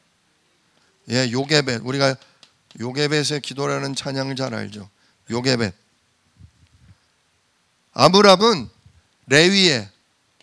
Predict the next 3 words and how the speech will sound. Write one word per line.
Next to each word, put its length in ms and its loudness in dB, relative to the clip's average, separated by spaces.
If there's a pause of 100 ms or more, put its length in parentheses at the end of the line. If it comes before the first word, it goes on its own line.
(220)
레위의 680 0 (560)
손자예요, 720 -2
손자. 480 -10